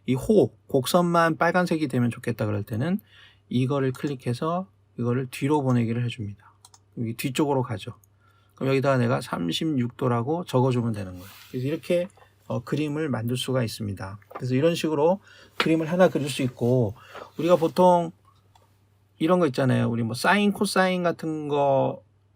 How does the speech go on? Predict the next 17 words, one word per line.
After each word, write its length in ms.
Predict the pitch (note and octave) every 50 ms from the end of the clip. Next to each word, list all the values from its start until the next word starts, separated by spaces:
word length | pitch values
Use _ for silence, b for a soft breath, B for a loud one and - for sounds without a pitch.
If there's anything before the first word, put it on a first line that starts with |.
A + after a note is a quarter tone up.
| _ _ _ _ _ _ _ -
이렇게 640 | D3 C#3 C3+ C3 C3 B2+ B2+ B2+ - - B2+ B2
설명할 440 | B2 - F3+ F3 F3+ E3+ D#3 C#3 B2+
때 160 | C3 - A2+
삼각함수의 580 | A#2 - - F3 F3 F3 - - D#3+ D3+ D#3 C3
기본값, 580 | - - B2+ C3 C3 B2 - - G#2 G2+ G#2+ - F#2 - - -
여기가 280 | C3 A#2+ C3 B2+ C3 C3+
삼십 400 | C3 - D#3+ D#3 - - - _
도고, 380 | - A2+ G#2+ B2+ D3 F#3 A#3+ - -
여기가 240 | A#2+ A#2+ C3 C3 B2+
육십 380 | A2+ A#2+ B2+ - - B2+ - -
도고, 360 | A#2 A2 B2+ E3 G3 B3+ B B B B B B B B B -
여기가 100 | B2+ B2+
삼십 320 | B2+ D#3+ D3+ - - C3
도면은 540 | - C3+ B2 A#2+ A#2 A#2 D3+ F3+ G3 B3+ F#3+
여기가 220 | A#2+ A#2+ B2+ B2
이십이고, 760 | A2+ A2+ A#2+ A#2+ - C#3 B2 A2+ A#2 A#2+ B2+ E3+ F#3 A#3+ - G#3
여기가 520 | C3 A#2+ B2 A#2+ A#2 A#2+ A#2+ A#2 A2+ A#2